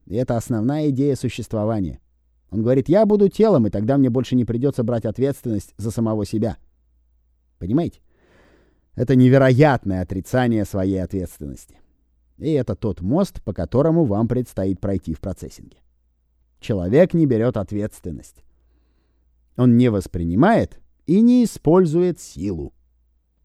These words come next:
А, мы опять имеем дело с якорными точками, не так ли?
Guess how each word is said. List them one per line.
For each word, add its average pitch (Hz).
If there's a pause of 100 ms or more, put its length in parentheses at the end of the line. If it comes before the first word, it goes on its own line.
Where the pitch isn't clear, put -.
(320)
А, 139 (760)
мы 87
опять 139
имеем 87
дело 123
с -
якорными 90
точками, 80
не 80
так -
ли? -